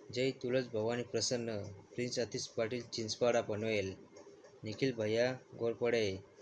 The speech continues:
धलाव यांचा स्पीड किंग सुंदर. मित्रांनो, प्रेक्षकांनी शर्यत जमलेली आहे.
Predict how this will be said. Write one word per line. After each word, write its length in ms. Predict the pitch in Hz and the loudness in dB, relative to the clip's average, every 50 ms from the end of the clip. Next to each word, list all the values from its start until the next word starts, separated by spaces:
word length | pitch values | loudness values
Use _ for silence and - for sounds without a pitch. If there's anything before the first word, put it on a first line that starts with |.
| - - - - 107 | -20 -20 -12 -6 -2
धलाव 320 | 104 107 117 113 107 98 95 - - | 0 4 4 4 4 2 -2 -4 -4
यांचा 240 | 104 110 110 - 127 | -4 -2 -2 -2 0
स्पीड 300 | - - - - 127 123 - - - | -2 -2 0 0 -2 -2 -2 -6 -4
किंग 200 | 135 127 131 123 | -2 -2 -2 -2
सुंदर. 520 | - - 110 110 110 120 117 110 98 95 98 - - - - - - - - - - - - - - - - - - - - - | -4 -4 -2 2 4 4 4 4 2 0 -4 -8 -16 -20 -20 -20 -20 -20 -20 -20 -20 -20 -20 -20 -20 -20 -20 -20 -20 -20 -18 -14
मित्रांनो, 240 | - - - 127 127 | -6 -2 0 0 0
प्रेक्षकांनी 540 | 123 - 113 110 - - 131 127 127 123 123 | 2 0 0 2 2 2 2 4 4 4 4
शर्यत 240 | - - 113 120 113 - | 4 4 4 4 4 4
जमलेली 340 | 120 113 113 120 120 117 | 2 2 2 4 4 6
आहे. 100 | 113 113 | 6 4